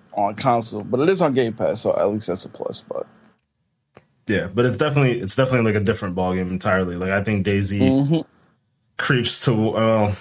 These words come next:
Speaker 2: nah, that's, that, that's a stretch. I was gonna say it creeps towards, like, closer to Minecraft territory than,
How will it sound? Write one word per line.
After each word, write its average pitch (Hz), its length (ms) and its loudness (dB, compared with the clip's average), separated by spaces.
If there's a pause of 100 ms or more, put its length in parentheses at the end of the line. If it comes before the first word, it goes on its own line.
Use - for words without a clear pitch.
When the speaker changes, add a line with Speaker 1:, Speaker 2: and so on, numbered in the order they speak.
(300)
Speaker 2:
nah, 82 220 -4
that's, 90 160 -2
that, 82 440 -8
that's 101 240 2
a - 20 4
stretch. - 380 0
I 113 80 4
was 117 80 2
gonna 120 140 4
say 117 180 2
it 95 100 -4
creeps 139 300 2
towards, 110 580 2
like, 101 460 2
closer 117 460 4
to 104 440 2 (140)
Minecraft 107 720 0
territory 104 640 2
than, 101 580 2